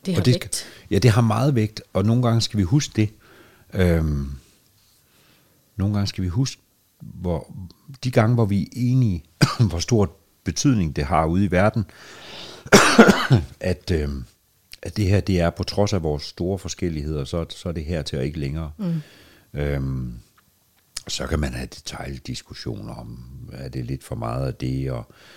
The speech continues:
Speaker 2: hvad må F seksten-flyene, og hvad håber vi på, og skal vi have en våbenhvile og sådan, men, men, men, men det, at vi står samlet,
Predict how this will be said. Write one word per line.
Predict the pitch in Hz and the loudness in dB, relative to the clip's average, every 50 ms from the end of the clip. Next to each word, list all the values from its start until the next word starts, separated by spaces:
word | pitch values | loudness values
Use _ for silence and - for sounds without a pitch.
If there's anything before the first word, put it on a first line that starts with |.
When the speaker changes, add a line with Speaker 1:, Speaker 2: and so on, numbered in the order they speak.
| - - - - _ _ | -20 -20 -20 -20 _ _
Speaker 2:
hvad | - - 69 67 | -6 -4 -4 -2
må | 65 65 65 69 73 71 55 55 62 | -2 -2 0 0 0 0 -2 -4 -8
F | - | -8
seksten-flyene, | - - 60 60 65 - - - 64 - - - 67 65 64 58 57 58 | -6 -4 -4 -4 -4 -4 -6 -8 -10 -8 -6 -4 -4 -2 -2 -4 -6 -6
og | 57 | -4
hvad | 55 64 | -4 -4
håber | 60 57 - 65 71 71 - - | -4 -2 0 0 0 0 0 -2
vi | 71 62 65 | -2 -2 -4
på, | 60 - - - 69 71 73 64 | -6 -6 -4 -2 0 0 0 -2
og | - - | -4 -8
skal | - - - | -10 -10 -10
vi | 62 | -8
have | 64 69 69 | -6 -6 -6
en | 65 62 60 | -6 -4 -4
våbenhvile | 67 71 71 65 69 65 65 65 64 64 | -4 -4 -4 -6 -6 -8 -6 -6 -6 -6
og | 64 | -6
sådan, | 69 69 69 | -6 -4 -4
men, | 64 62 58 58 | -4 -4 -4 -4
men, | 71 71 67 64 - - - - - - - - - _ _ _ _ _ | -4 -4 -6 -8 -10 -18 -20 -20 -20 -20 -20 -20 -20 _ _ _ _ _
men, | - 71 73 71 71 73 71 _ | -8 -6 -6 -6 -8 -12 -16 _
men | - 76 73 67 - - | -8 -8 -8 -8 -2 2
det, | 107 107 113 - | 2 2 4 2
at | - - 71 71 | -2 -4 -4 -4
vi | 82 73 | -4 -4
står | 69 - - 76 | -4 -2 -4 -4
samlet, | 69 - - 71 71 73 78 80 80 73 | -4 -2 -4 -2 -2 0 0 0 0 -2